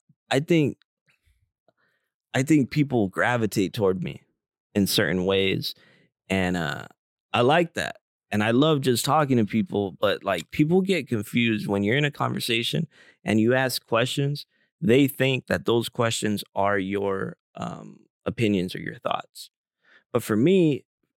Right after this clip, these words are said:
it's more just so I can get a better understanding. So I ask questions,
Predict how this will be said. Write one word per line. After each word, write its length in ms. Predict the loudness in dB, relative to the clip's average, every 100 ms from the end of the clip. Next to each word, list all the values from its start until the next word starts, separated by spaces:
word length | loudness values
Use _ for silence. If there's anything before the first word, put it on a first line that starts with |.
| _ _
it's 280 | -4 -2 -6 _
more 360 | -2 2 4 2
just 260 | 0 -2 2
so 100 | 0
I 80 |
can 200 | 0 0
get 160 | 0 0
a 60 | 0
better 260 | -2 -2
understanding. 800 | -2 -2 -4 -4 -4 -4 -6 -14 _ _ _
So 160 | -2 0
I 140 | 0 -2
ask 360 | -2 -2 -4
questions, 540 | -2 0 0 -2 -2